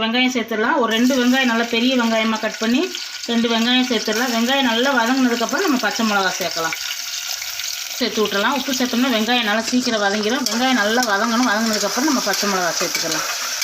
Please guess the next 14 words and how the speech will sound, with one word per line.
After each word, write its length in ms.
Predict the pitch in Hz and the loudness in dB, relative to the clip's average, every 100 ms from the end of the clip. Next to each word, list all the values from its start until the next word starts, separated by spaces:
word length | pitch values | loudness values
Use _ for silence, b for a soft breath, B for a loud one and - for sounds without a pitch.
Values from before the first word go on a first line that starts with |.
| - | -4
நல்லா 160 | 240 226 | -2 0
வதங்கிருச்சு 400 | 220 233 240 - | 0 0 0 0
பாருங்க. 200 | 208 240 226 | 0 2 2
இந்த 120 | 233 240 | 2 2
மாதிரி 140 | 247 214 | 2 2
வதங்குனதுக்கப்புறம் 500 | 226 226 220 254 285 | 2 0 -2 -2 0
நம்ம 120 | 247 | 0
பச்சை 180 | 196 233 | 0 0
மிளகா 220 | 226 214 196 | 2 2 0
சேர்த்துடணும். 440 | 202 196 185 233 339 - - - - - - - | -2 -2 0 0 2 0 -4 -8 -10 -10 -8 -6
இப்படி 180 | 208 220 | -2 0
வதங்குனதுக்கப்புறம் 680 | 214 269 262 240 233 240 262 | 2 2 2 2 0 0 0
தான் 100 | 226 | 0
சேர்க்கணும். 400 | 202 - 214 311 | 0 0 2 2